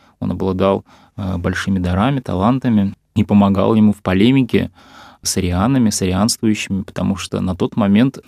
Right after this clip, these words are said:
готовился Второй Вселенский собор, на котором, можно сказать, были окончательно сформулированы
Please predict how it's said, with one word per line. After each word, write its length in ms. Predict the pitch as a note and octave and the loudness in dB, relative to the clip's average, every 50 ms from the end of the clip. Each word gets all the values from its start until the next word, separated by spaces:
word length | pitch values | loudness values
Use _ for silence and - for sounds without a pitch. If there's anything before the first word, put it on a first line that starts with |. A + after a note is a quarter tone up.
| - - - | -18 -10 -6
готовился 760 | - - F#2 - - A#2 C3 C#3 C3 A2 - - - F#2+ F#2 - - - - - - - - - - | -4 -4 -2 0 2 4 4 4 4 2 2 -2 -4 -4 -6 -6 -14 -20 -20 -20 -20 -20 -20 -20 -20
Второй 380 | - - - - - G2+ G#2 G2 | -18 -8 -4 -2 2 2 2 2
Вселенский 420 | - - - G2 F#2 - - - | 0 -2 -2 -2 -2 -2 -4 -4
собор, 440 | F#2 - - G2 G2+ G#2 G2 F#2+ F#2 | -4 -2 -2 0 0 0 0 0 -2
на 100 | F2+ F2 | -6 -6
котором, 400 | - F#2+ F2+ - F#2+ F#2+ F#2 F2 - - - | -6 -6 -4 -2 -2 -2 -2 -4 -8 -10 -10
можно 320 | - G2+ F#2 F#2 F#2 G2 | -8 -6 -6 -6 -8 -10
сказать, 380 | F#2+ - - F#2+ F#2+ F#2+ F#2 F2+ - | -10 -8 -6 -2 -2 -2 -2 -4 -6
были 420 | G2+ F#2+ G2 F#2+ F#2 F#2+ F#2 F#2 F2 F2 - _ _ _ | -4 -2 -2 0 0 0 -2 -2 -6 -10 -14 _ _ _
окончательно 840 | - - - G#2+ G2 G2 - - A#2 A2+ G#2 G#2+ G2+ G2+ F#2+ F#2+ - | -10 -4 0 2 2 2 2 0 0 0 2 2 2 2 2 2 -2
сформулированы 920 | - - - G#2 G2 G2 G2 F#2+ F#2+ G#2 A2+ A#2+ G#2+ G#2 G2+ F#2+ F#2 F2+ | -4 -6 -6 -4 -2 -2 -2 -2 0 -2 -2 0 0 0 2 0 0 -2